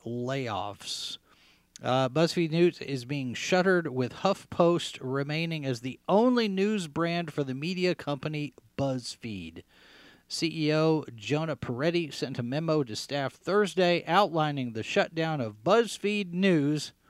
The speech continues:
saying the company can no longer afford to fund the news section as a standalone organization and cutting the workforce by what, fifteen percent or a hundred and eighty staffers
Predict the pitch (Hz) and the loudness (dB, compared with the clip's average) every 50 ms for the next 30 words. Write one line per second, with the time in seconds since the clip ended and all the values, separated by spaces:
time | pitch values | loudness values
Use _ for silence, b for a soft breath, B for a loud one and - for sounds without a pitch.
0 | b b b b b b b b b b _ - - 156 165 175 180 180 175 151 | b b b b b b b b b b _ -6 -2 0 2 2 2 0 -2 -2
1 | 143 135 - - 180 175 - 185 185 185 180 151 - - 135 123 127 139 165 190 | -4 -2 0 0 0 0 0 0 0 0 -2 -2 -2 -2 -2 -2 -2 0 4 6
2 | 214 214 208 196 196 190 190 170 147 143 135 120 - - 175 180 180 - - 135 | 6 6 6 6 4 2 2 0 -2 -2 -2 -2 -2 0 0 0 0 0 -2 -4
3 | 113 - - 175 185 190 190 185 175 170 - - 120 123 120 127 165 196 208 196 | -6 -2 0 0 2 2 0 0 -2 -4 -6 -4 -4 -6 -4 -2 -2 -2 0 -2
4 | 170 - - 180 175 - - - 160 139 123 107 104 92 - - - 190 208 208 | -2 -4 -2 -2 -4 -2 -4 -4 -4 -4 -4 -6 -6 -8 -10 -6 -4 -2 0 0
5 | 202 190 180 175 170 165 160 170 185 175 170 165 156 139 131 143 147 135 - - | 2 2 2 2 0 0 0 0 0 0 -2 -4 -4 -4 -4 -4 -4 -4 -4 -6
6 | 147 135 131 b b b b b b b b b b - - 113 - - 202 220 | -6 -8 -8 b b b b b b b b b b -10 -10 -8 2 4 6 6
7 | 214 202 170 160 151 165 160 160 - - - 156 151 139 - - 135 131 120 120 | 6 6 4 4 4 4 2 0 -2 -2 0 0 0 0 0 -2 -2 -2 -2 -2
8 | 123 147 185 185 - - 131 123 _ - 214 233 - - - - 214 208 196 196 | -2 -2 -2 -2 -4 -8 -18 -8 _ 4 4 4 4 0 -6 -4 -2 -2 -2 -2
9 | 165 - - 127 113 - - - 196 202 196 175 - - 120 113 113 107 - 175 | -4 -6 -8 -8 -8 -6 -4 -2 -2 -2 -2 -2 -4 -4 -4 -4 -2 -2 -2 -2
10 | 175 190 170 147 139 127 123 - 151 165 156 147 123 - - - 165 175 180 170 | 0 -2 -2 -2 -4 -6 -6 -4 -2 -2 -2 -2 -4 -6 -4 -2 0 0 0 0
11 | - 180 170 170 156 - | 0 -2 -2 -2 -4 -6